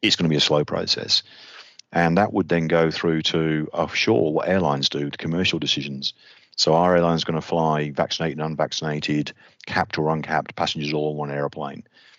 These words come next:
or not. So we've been working, you know, between those two contingent variables in the middle, saying, "Okay, well, let's assume the worst and let's assume the best." Um, so in a sense, the decision in Sydney today from New South Wales government makes our job a little bit easier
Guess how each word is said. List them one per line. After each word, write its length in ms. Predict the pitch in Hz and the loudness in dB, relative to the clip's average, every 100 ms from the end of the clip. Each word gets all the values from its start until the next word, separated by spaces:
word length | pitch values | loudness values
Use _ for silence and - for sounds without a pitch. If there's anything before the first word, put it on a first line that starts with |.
| _ - | _ -4
or 220 | 85 78 | 0 2
not. 260 | 80 71 - _ - - - | 2 0 -2 _ -20 -10 0
So 160 | - | 4
we've 140 | 98 127 | 4 6
been 160 | 127 | 4
working, 560 | 101 101 95 92 85 90 - - | 6 6 6 2 -2 -4 -12 -16
you 100 | - | -8
know, 60 | 78 | -4
between 380 | 80 - 98 95 | -2 0 2 4
those 200 | 85 82 | 2 2
two 160 | 87 | 0
contingent 540 | 82 85 80 82 76 71 | 0 -2 -2 -2 -2 0
variables 420 | 82 82 69 71 | 4 4 2 0
in 60 | 71 | 0
the 80 | |
middle, 280 | 76 80 65 | 0 -2 -2
saying, 200 | - 80 80 | -2 0 0
"Okay, 240 | - 107 | 0 0
well, 140 | 76 | 0
let's 180 | 78 76 | -2 0
assume 240 | 80 - 78 | 0 0 0
the 100 | 69 | 0
worst 300 | 85 107 - | 2 2 0
and 60 | |
let's 120 | - | 0
assume 180 | - 82 | 0 -2
the 100 | 71 | -2
best." 360 | 69 69 - - - - - - - | -2 0 -2 -4 -12 -20 -20 -16 -2
Um, 320 | 78 78 80 | 2 2 2
so 140 | - | 4
in 100 | 101 | 4
a 60 | 80 | 4
sense, 460 | - 151 101 127 - | 4 2 2 0 0
the 100 | 165 | -2
decision 380 | 82 110 95 | 0 0 0
in 80 | 80 | -2
Sydney 260 | 73 87 76 | -2 -2 -4
today 300 | - 78 73 | -2 -2 -2
from 140 | - | -4
New 120 | 73 | -4
South 260 | 71 76 71 | -2 -2 -2
Wales 140 | 71 | -4
government 340 | - 87 80 - | 0 0 0 -2
makes 240 | 90 - | -2 2
our 180 | 82 76 | 2 2
job 260 | 73 78 73 - - - | 2 2 0 -10 -20 -4
a 20 | |
little 160 | 90 90 | 0 2
bit 140 | 78 | 2
easier 380 | 90 78 71 | 2 0 -2